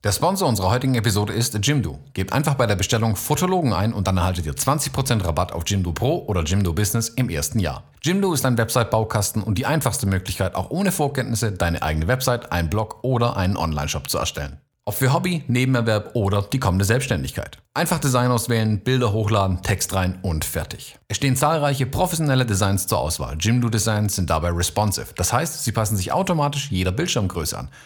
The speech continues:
Sei es Desktop, Laptop, Tablet oder Smartphone. Jede Jimdo-Seite verfügt über eine Shop-Funktion. So kannst du ganz einfach online deine Produkte verkaufen. Zudem verfügt jede Jimdo-Seite über einen Blog, mit dem du deine Besucher auf dem Laufenden halten kannst.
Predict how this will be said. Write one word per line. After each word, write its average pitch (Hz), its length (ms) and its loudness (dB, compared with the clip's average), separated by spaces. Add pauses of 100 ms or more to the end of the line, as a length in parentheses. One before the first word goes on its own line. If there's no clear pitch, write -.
Sei 92 140 -2
es 85 100 -2
Desktop, 135 480 0
Laptop, 98 500 0
Tablet 78 400 -2 (160)
oder 78 200 -6
Smartphone. - 560 -6 (160)
Jede 180 240 0
Jimdo-Seite 131 540 2
verfügt 123 280 -2
über 110 160 0
eine 110 160 0
Shop-Funktion. 92 680 -2
So - 140 -4
kannst 110 240 0
du 98 60 -2
ganz 131 240 0
einfach 107 360 -2
online 120 440 2
deine 90 320 2
Produkte 82 340 -6
verkaufen. - 500 -4
Zudem 147 280 0
verfügt 135 320 -2
jede 117 160 0
Jimdo-Seite 104 560 0
über 76 140 -2
einen 80 120 -2
Blog, 143 300 -2
mit 87 120 2
dem 87 100 0
du 80 40 0
deine 92 240 0
Besucher 98 400 -2
auf - 160 -4
dem 117 120 2
Laufenden 131 380 0
halten 71 220 -6
kannst. - 380 -10